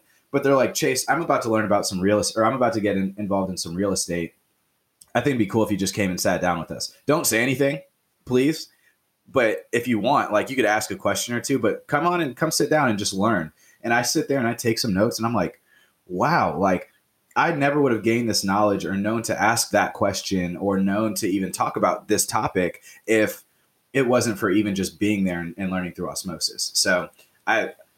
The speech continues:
I agree with your two tips wholeheartedly because I think they're, they're universal, and I think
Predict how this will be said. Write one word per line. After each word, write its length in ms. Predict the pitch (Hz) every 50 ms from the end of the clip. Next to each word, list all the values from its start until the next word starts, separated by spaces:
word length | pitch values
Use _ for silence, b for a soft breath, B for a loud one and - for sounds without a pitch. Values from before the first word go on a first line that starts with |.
| _ _ -
I 280 | - 110 117 113 110 - - - - -
agree 360 | 107 107 92 101 110 113 110
with 180 | 104 98 92 92
your 100 | 95 95
two 180 | - 104 95
tips 420 | - - 95 90 82 - - - -
wholeheartedly 560 | - 101 101 85 90 87 87 87 85 85 82
because 240 | 82 78 - 85 85
I 60 | 80
think 180 | - 92 - -
they're, 300 | 92 82 82 82 - -
they're 100 | - 104
universal, 560 | 98 98 98 92 87 - 87 85 - - 104 98
and 80 | 90
I 60 | 82
think 280 | 80 - 90 82 78